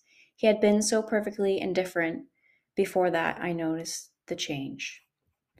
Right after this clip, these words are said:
Um, wow. Next, for the testimony of Reverend Herbert Harris. I kept the grammar school at Wirksworth, about a mile and a half from Wigwell Grange.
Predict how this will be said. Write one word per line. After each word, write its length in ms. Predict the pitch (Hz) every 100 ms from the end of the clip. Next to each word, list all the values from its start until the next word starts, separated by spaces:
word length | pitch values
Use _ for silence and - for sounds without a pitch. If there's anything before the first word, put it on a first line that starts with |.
| _ _ _ _ _ - - - _ _ -
Um, 440 | 185 175 170 175 - _ _ _ _ _ _ _
wow. 280 | 175 147 147 - _ _ - - _ -
Next, 500 | 214 226 262 - -
for 360 | 214 208 196
the 240 | 190 190 190
testimony 800 | - 220 - 226 214 214 214 214
of 440 | 190 180 180 175 -
Reverend 680 | 185 190 196 202 208 208 - _ _ -
Herbert 400 | 190 185 190 -
Harris. 640 | 175 165 151 180 - - - _ _ _ _ _ _ _ _ _ _
I 80 | 240
kept 260 | 240 294 294
the 80 | 226
grammar 320 | 214 208 190
school 380 | - 190 185 185
at 120 | 180
Wirksworth, 680 | 196 190 - 190 190 - -
about 260 | 196 208 208
a 20 |
mile 320 | 196 196 196
and 100 | 190
a 40 | 190
half 360 | 190 185 202
from 300 | 185 175 175
Wigwell 320 | 175 175 175
Grange. 640 | 170 170 170 175 175 -